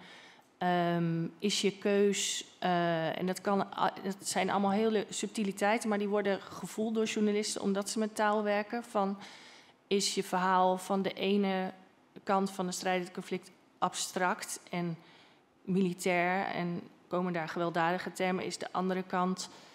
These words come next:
het verhaal van de andere kant, is dat een verhaal van pijn en verlies en vader en kind? En dat zijn discussies, denk ik, die bij dit conf-,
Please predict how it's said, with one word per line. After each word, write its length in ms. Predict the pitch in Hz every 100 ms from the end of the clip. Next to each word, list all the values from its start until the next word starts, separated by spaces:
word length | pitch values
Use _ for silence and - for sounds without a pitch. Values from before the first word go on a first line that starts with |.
| - _ -
het 140 | -
verhaal 340 | - 180 180 175
van 120 | 180
de 60 |
andere 240 | - 190 190
kant, 200 | 185 185
is 100 | -
dat 160 | 180 180
een 80 |
verhaal 400 | 180 175 170 170
van 340 | 170 180 175 175
pijn 440 | 175 165 170 175 175
en 100 | 175
verlies 640 | - 180 180 175 - - -
en 280 | 175 175 170
vader 360 | - 160 170 170
en 260 | 123 175
kind? 440 | - 185 277 - - - - - - -
En 140 | - 185
dat 200 | 190 -
zijn 260 | 208 190 196
discussies, 560 | 196 - 208 202 185
denk 200 | 196 190
ik, 180 | 185 -
die 240 | 190 175 - -
bij 240 | - 175 175
dit 200 | 196 -
conf-, 240 | 202